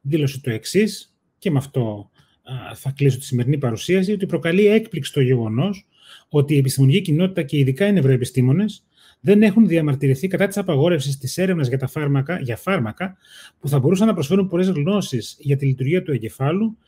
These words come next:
και τόσο μεγάλες ευκαιρίες για νέες θεραπείες. Εδώ θα ήθελα να σταματήσω και να μην σας κουράσω άλλο, να ευχαριστήσω όσους ήσασταν εδώ σήμερα και την προσοχή σας.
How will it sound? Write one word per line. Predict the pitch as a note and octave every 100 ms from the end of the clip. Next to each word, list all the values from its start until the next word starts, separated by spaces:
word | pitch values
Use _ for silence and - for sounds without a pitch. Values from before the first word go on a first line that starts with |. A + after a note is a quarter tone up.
| _ _
και | - C3+
τόσο | A3 G#3+
μεγάλες | G#3 D#3+ E3+ C3
ευκαιρίες | C3+ - B2+ F3+ G3+ - - _ _ _
για | - C#3 D3+
νέες | D#3+ F3+ C#3
θεραπείες. | C#3+ B2+ C3 F#2 - - _ _ _ _ _ - - _ _ _ _ _
Εδώ | D3 F#3
θα | F#3+
ήθελα | G3+ A#3 G#3+
να | E3+ D3 C#3 C3 B2+
σταματήσω | - C3+ C3 D#3+
και | F3+
να |
μην | E3
σας | F#3
κουράσω | - D3 C3+ B2 -
άλλο, | G#2+ G#2 G2 E3+ G#3 - _ _ _ _ _ _ -
να | D3+
ευχαριστήσω | C#3 C#3 C3+ - G3+ F#3+
όσους | F#3 F#3 D#3+
ήσασταν | D3 - C#3
εδώ | C3 D#3
σήμερα | - D#3 C#3
και | C#3 A#2+
την |
προσοχή | A2+ - G2+ - C3+
σας. | G#3+ A3 -